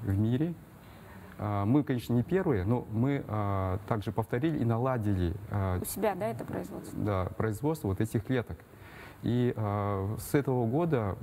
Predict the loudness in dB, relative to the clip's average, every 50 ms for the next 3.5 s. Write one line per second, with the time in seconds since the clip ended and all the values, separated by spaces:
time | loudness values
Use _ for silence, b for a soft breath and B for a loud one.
0 | -6 -4 -2 -2 0 0 0 0 0 2 2 2 2 2 2 0 0 0 0 0
1 | 0 0 0 0 0 0 0 0 2 2 2 0 0 0 0 2 2 2 0 0
2 | 0 2 0 0 0 -2 -2 -2 0 0 0 0 2 2 0 0 2 2 0 2
3 | 2 2 2 2 2 0 -2 -4 -4 -4